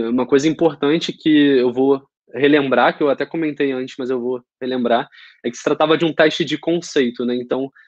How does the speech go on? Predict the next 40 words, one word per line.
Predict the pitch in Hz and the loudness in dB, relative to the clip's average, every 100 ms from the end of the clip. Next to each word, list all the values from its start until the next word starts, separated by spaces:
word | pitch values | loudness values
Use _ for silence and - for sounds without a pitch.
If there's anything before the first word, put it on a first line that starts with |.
| _ - | _ 0
a | 131 | 2
ideia | 127 127 143 | 6 4 4
não | 143 | 0
era | 156 175 | 0 -2
descobrir | 165 - 185 147 175 | -4 -10 -6 -4 -4
simplesmente | 185 185 180 170 151 147 151 147 127 _ _ - | -4 -8 -6 -2 0 -2 0 -2 -2 _ _ -2
se | 147 | 0
eles | 147 147 | 2 2
gostariam | 151 - 151 139 147 165 | 2 4 2 4 4 4
ou | 185 185 | 4 2
não, | 143 120 | 2 0
né? | 120 139 | 0 0
Não | 160 | 0
me | 165 | 0
interessava, | 180 165 - 147 147 151 139 _ _ _ - | 0 -2 2 2 2 0 -4 _ _ _ 0
é, | 127 | 4
ouvir | 139 127 156 | 4 2 0
só, | - 151 | 2 2
"Ah, | 151 147 | 4 4
gostei", | 131 151 - 156 143 131 | 0 -4 -6 -2 -2 0
ou, | 127 | 0
"Ah, | 147 135 | -2 -2
não | 135 151 | -4 -4
gostei". | 165 - 127 113 _ _ _ _ - | -6 -4 -6 -6 _ _ _ _ -8
Não, | 131 117 107 - | -4 -4 -8 -8
é, | 123 120 120 | -4 -4 -4
eu | 131 | -8
precisava | 143 - 143 151 | -8 0 0 2
entender | 170 185 180 156 143 131 _ _ _ | -2 0 0 4 4 2 _ _ _
quais | 139 143 202 | 2 4 2
impressões | 220 208 214 196 - 143 165 - | 0 0 0 0 -4 -4 -4 -4
que | 143 | -4
eles | 143 - | -4 -8
tinham | - 127 139 185 | -8 -4 -2 -2
com | 160 | -2
essa | 151 143 | -4 -4
funcionalidade | 156 156 147 147 139 123 143 - | -6 0 2 4 4 4 4 2
quando | 156 | 2
eles | 156 | 2
jogavam. | 156 180 135 110 107 | 4 4 4 2 -2